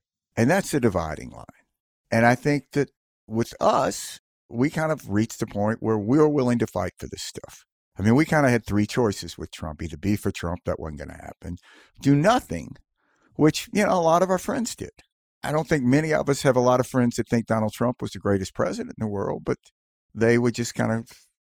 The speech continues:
go along with it or fight. So we chose to fight. As it turns out, it's a lot worse than I thought it would be. I suffer from that failure of imagination, I'll, I'll be the first to admit. This is a moment,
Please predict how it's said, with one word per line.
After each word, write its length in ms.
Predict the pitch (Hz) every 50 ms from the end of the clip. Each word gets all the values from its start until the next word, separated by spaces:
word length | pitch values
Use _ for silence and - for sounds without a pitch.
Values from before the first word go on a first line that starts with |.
| _ -
go 240 | 92 92 92 92 98
along 440 | 104 120 151 175 185 185 160 104 80
with 200 | 78 - - -
it 220 | - - - - _ _ _ _ _ _ _ _ _
or 180 | - - 147 151
fight. 540 | - - 190 160 101 76 - _ - - _ _ _ _
So 160 | - - 147
we 100 | 180 233
chose 260 | 226 - 202 170 143 -
to 100 | - -
fight. 440 | - - - - - _ - - - _ _ _ _ _ _ _ _ _ -
As 160 | - 131 131
it 80 | 156 -
turns 340 | - 180 185 202 208 175 180
out, 340 | 117 117 131 - - _ _ _ -
it's 140 | - 123 -
a 40 | 151
lot 200 | 170 175 160 160
worse 180 | 147 143 135
than 140 | - 123 113
I 40 | 113
thought 260 | - - 101 98 92
it 80 | 80 -
would 140 | - - -
be. 200 | - - - _ _ _ _ _ _ _ _ _ _ _ -
I 160 | 110 120 147
suffer 340 | 147 - - 117 98 - 92
from 180 | - - 87
that 160 | 85 85 - -
failure 280 | - 87 85 82 80
of 80 | 80 -
imagination, 720 | 85 82 82 82 82 80 76 82 82 90 90 - - 85 87
I'll, 140 | 87 87 -
I'll 120 | - 90 87
be 260 | 87 92 92 87 85 - _ _ -
the 120 | - 90
first 360 | - - 95 98 95 - -
to 80 | - 101
admit. 540 | 98 101 117 180 - - - _ - - - _ _ _ _ _ _ _ _ _ _ _ -
This 320 | 120 113 143 190 - -
is 140 | 202 208 214
a 60 | 202
moment, 640 | 175 175 180 196 277 262 - - - _ - -